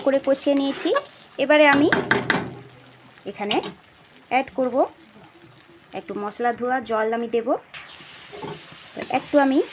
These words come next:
মশলা ধুয়ে রাখা জল আমি দিয়েছি। এবারে এতে আমি অ্যাড করব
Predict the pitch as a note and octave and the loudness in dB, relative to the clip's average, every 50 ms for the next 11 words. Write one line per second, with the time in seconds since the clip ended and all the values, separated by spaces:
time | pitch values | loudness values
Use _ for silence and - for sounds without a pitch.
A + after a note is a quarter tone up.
0 | - - G3+ F#3 - - G3+ F#3+ F#3+ G3 G#3+ A3 G#3+ G#3 G#3 - B3 E4+ G#4 - | -8 -8 -8 -6 -6 -6 -8 -8 -8 -6 -4 -4 -2 -4 -4 -4 -4 -6 -6 -8
1 | - - - - - - - - - - - - - - - - - - - - | -12 -20 -20 -20 -20 -20 -20 -20 -20 -20 -20 -20 -20 -20 -20 -20 -20 -20 -20 -20
2 | - - - - - - - - - - - - - - - - - - - - | -20 -20 -20 -20 -20 -20 -20 -20 -20 -18 -18 -18 -18 -20 -20 -20 -18 -18 -18 -18
3 | - - - - - - F#3 F3 G3+ F#3+ F#3 F#3 F3 F3+ F#3 - - B3 C4 C4 | -18 -20 -20 -20 -20 -16 -10 -6 -4 -4 -2 -2 -2 -4 -4 -4 -2 0 0 0
4 | C4 - - C#4 F4 - - - - - - - - - - - - - - A#3+ | 0 -2 -2 -2 -2 -2 -4 -8 -12 -14 -14 -16 -20 -20 -20 -12 -10 -6 -4 0
5 | B3 C4 B3+ A#3+ B3+ D#4+ A#4+ - - - - - - - - - - - - - | 2 4 4 6 6 4 2 0 -6 -18 -20 -20 -20 -20 -20 -20 -20 -20 -20 -20
6 | - - - - - - - - - - - F3 F3 F#3 F3+ - - G3 A3+ - | -20 -20 -20 -20 -20 -20 -20 -18 -16 -10 -8 -6 -6 -6 -6 -4 -4 -4 -4 -4
7 | - - B3+ B3+ A#3+ A3 | -4 -2 0 0 2 2